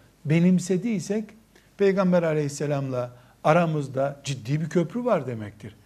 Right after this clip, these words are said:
Peygamberi insanın en iyisi olarak Kur'an-ı Kerim'le meşgul olanı düşünüyor. Onun ümmetinden filan asırda yaşayan filan şahıs da Kur'an hakkında bu şekilde düşünüyor.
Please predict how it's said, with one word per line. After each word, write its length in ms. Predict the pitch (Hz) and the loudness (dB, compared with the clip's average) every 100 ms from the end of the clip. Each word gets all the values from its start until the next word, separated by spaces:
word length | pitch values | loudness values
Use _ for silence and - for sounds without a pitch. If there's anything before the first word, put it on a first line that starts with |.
| _ _ | _ _
Peygamberi 840 | 208 233 202 190 175 151 147 202 - - _ - | 6 6 6 4 4 2 0 -2 -6 -20 _ 0
insanın 520 | 180 202 220 214 208 | 0 2 0 0 0
en 220 | 220 214 | 0 2
iyisi 320 | 214 190 - 196 | 2 0 -4 -2
olarak 560 | 165 156 143 190 - - _ _ _ | 0 2 2 0 -6 -20 _ _ _
Kur'an-ı 540 | - 180 220 196 208 185 | 0 2 4 4 2 0
Kerim'le 520 | 180 180 180 175 170 156 | 0 2 2 2 0 0
meşgul 340 | 156 156 180 | -2 -4 -4
olanı 420 | 147 131 120 113 | -2 -2 -6 -8
düşünüyor. 560 | 117 - 120 117 165 220 220 - _ _ - | -12 -12 -12 -4 0 -2 -4 -20 _ _ -4
Onun 260 | 196 254 233 | 0 0 0
ümmetinden 800 | 208 190 185 185 175 165 165 175 | 0 0 -2 -2 -4 0 0 -2
filan 300 | - 196 226 | -2 0 0
asırda 440 | 196 - 180 165 | -2 -4 -6 -4
yaşayan 500 | 160 147 151 151 139 - - - | -2 -4 -2 -4 -4 -8 -16 -6
filan 300 | 254 220 202 | 2 2 2
şahıs 500 | 196 170 175 - 165 | -2 -4 -4 -4 -2
da 300 | 147 147 - - _ _ _ _ - | 0 -2 -8 -20 _ _ _ _ -4
Kur'an 460 | 160 180 208 254 220 | -2 2 4 4 4
hakkında 720 | 185 - 175 156 143 135 127 | -2 -4 -4 0 2 0 -2
bu 160 | 139 220 | 0 0
şekilde 520 | 180 160 160 143 139 | 0 -2 -4 -4 -6
düşünüyor. 520 | 127 - 139 131 190 | -6 -10 -10 -6 -6